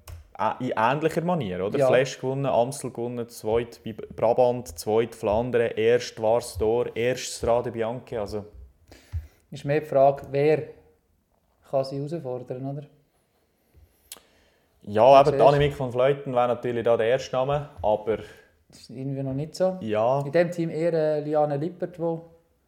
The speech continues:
Speaker 1: Sehr stark
Speaker 2: ein bisschen
Speaker 1: fährt,
Speaker 2: Ton
Speaker 1: ja.
Speaker 2: angibt, gell? Sicher gibt's in dem Thema wieder eine, wo man ein bisschen muss schauen muss, oder?
Speaker 1: Ich denke, Mavi Garcia, Amstel
Speaker 2: Ja.
Speaker 1: relativ auffällig gefahren, für sie wahrscheinlich ein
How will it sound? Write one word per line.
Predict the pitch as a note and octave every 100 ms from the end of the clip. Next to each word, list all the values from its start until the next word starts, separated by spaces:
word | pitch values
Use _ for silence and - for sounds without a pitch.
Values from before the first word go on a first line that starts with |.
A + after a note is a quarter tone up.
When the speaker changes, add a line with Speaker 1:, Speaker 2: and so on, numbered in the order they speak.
| _
Speaker 1:
Sehr | - A2 A#2
stark | B2 - G#2+
Speaker 2:
ein |
bisschen | - -
Speaker 1:
fährt, | A#2
Speaker 2:
Ton | - F3
Speaker 1:
ja. | E3+ E3+
Speaker 2:
angibt, | A#2+ C3+ -
gell? | C#3+ F3 F#3 - _ _ - - _ _ _ _ -
Sicher | - D3 - C3+ - _ _ _ _ _ _
gibt's | - C#3+ - -
in | C3+
dem | C#3+ C#3+
Thema | D3 C#3 C3+
wieder | D3 D#3
eine, | D#3 D#3+ D3
wo | D#3
man | D#3 D3+
ein |
bisschen | C#3+ D3 D#3
muss |
schauen | D3 D#3 F#3+ D#3+
muss, | C#3
oder? | D3 E3 - _ _ _ _ _
Speaker 1:
Ich | -
denke, | A2 G#2+ - G#2+
Mavi | G#2+ A2 G#2+
Garcia, | G#2 - A#2 D3 F#3+ - -
Amstel | - B2+ C#3 A2+
Speaker 2:
Ja. | A#2
Speaker 1:
relativ | C3 C3+ - C3 - -
auffällig | B2+ C#3 - B2+ C3
gefahren, | B2+ A#2 B2+ B2+
für | F#2+
sie | G#2+ G2+
wahrscheinlich | F#2+ G#2 F#2+
ein | F2